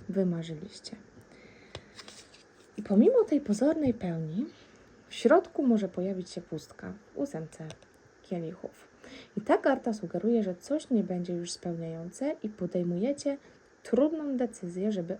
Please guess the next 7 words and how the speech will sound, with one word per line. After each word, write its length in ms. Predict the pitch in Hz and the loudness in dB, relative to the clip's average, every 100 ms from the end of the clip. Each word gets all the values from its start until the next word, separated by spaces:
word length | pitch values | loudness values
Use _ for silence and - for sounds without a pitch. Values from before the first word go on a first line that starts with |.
| - | -2
odejść 580 | 214 202 254 339 - - - - - _ - | -2 0 -2 -4 -12 -20 -20 -20 -20 _ -2
i 80 | |
szukać 440 | 370 - 214 214 208 | -2 -2 -2 0 0
głębszego 640 | 208 196 180 170 - 165 165 - _ _ _ | 2 0 -2 -10 -6 -8 -8 -20 _ _ _
sensu. 540 | - 185 165 160 - - - _ _ _ _ - - - _ _ _ - - - - _ - _ - | -10 -8 -8 -8 -12 -16 -18 _ _ _ _ -20 -20 -20 _ _ _ -20 -20 -20 -20 _ -20 _ -6
Następna 520 | 190 175 - 403 466 339 | -4 -4 0 0 2 -2
karta 600 | - 165 - 175 208 | -6 -14 -10 -4 -4